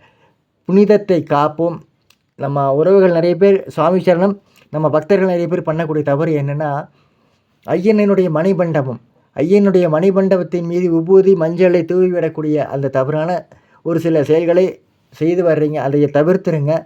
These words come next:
சுவாமி சரணம். ஐயன் அமைதியாக உறங்கக்கூடிய இந்த இடத்தில் இருக்கக்கூடிய புனிதத்தை நாம் கா-, காப்பாற்ற வேண்டும். சுவாமி சரணம், சுவாமி சரணம். இந்த இடத்தில் மணி கட்டுவதோ அல்லது அதுக்கான ஒரு அமைதியாக இருக்கக்கூடிய இடத்தை நம்ம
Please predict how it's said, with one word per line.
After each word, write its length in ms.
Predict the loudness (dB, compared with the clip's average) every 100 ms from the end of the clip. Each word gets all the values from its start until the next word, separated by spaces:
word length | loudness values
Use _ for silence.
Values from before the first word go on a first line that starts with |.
| _
சுவாமி 340 | -6 -4 -4
சரணம். 360 | -4 -4 -6 -10 _ _ _ _ _
ஐயன் 300 | -2 0 2
அமைதியாக 680 | 0 0 0 2 2 0 -2
உறங்கக்கூடிய 560 | 0 -2 -4 -4 -2 -2 -6 _ -20 _ _ _ _ _ -10
இந்த 260 | -4 0
இடத்தில் 460 | 2 2 0 -2 -2 -8 _ _ _ -6
இருக்கக்கூடிய 460 | -4 -2 -4 -2 -4
புனிதத்தை 540 | -2 0 0 0 0
நாம் 240 | -2 -4
கா-, 340 | -4 -2 -2 -2
காப்பாற்ற 540 | -2 -2 0 -2 -2
வேண்டும். 380 | -4 -4 -4 -8
சுவாமி 380 | -4 -4 -4 -4
சரணம், 240 | -4 -4
சுவாமி 360 | -4 -4 -4 -4
சரணம். 280 | -6 -6 -10 -18 -20 -20 _ _ _ _ -10
இந்த 240 | 0 2
இடத்தில் 260 | 2 0 -2
மணி 240 | -2 0
கட்டுவதோ 600 | 0 0 2 2 2 2
அல்லது 500 | 2 2 2 2 -2 _ _ _ _ -12 -4
அதுக்கான 440 | -2 0 0 0
ஒரு 140 | 0
அமைதியாக 560 | 0 2 4 4 2 0
இருக்கக்கூடிய 340 | -2 -4 0
இடத்தை 320 | 2 2 0 0
நம்ம 480 | 0 0 0 -2